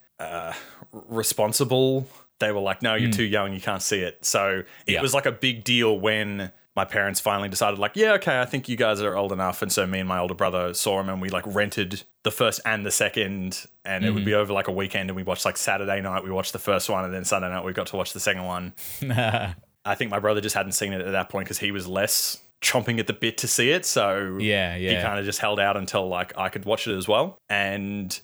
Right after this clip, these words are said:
Speaker 1: yeah, my, uh, knowledge of the series,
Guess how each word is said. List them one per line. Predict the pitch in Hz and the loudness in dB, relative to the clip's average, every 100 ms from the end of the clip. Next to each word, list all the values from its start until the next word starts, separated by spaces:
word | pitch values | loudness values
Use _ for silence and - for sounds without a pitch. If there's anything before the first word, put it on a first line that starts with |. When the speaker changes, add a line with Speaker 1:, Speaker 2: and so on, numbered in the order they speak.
| _ | _
Speaker 1:
yeah, | 123 139 104 98 107 | -2 0 0 -6 -2
my, | 120 123 135 135 127 117 104 - _ - | 2 4 4 2 0 -2 -4 -10 _ -8
uh, | 95 95 92 | -4 -4 -4
knowledge | 98 104 120 107 | 2 4 4 2
of | 110 | -2
the | 95 | 0
series, | - 117 120 95 90 | 0 2 0 -2 -4